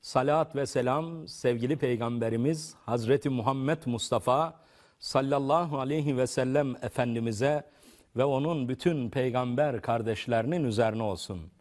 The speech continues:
Sevgili Tuzlalılar, aziz İstanbullular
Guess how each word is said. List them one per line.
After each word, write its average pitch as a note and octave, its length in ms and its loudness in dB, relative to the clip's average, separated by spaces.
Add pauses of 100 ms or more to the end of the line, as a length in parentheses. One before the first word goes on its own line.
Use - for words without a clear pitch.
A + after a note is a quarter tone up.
(560)
Sevgili E3 500 2
Tuzlalılar, G#2 640 -2 (640)
aziz C3 420 2
İstanbullular A2+ 880 -2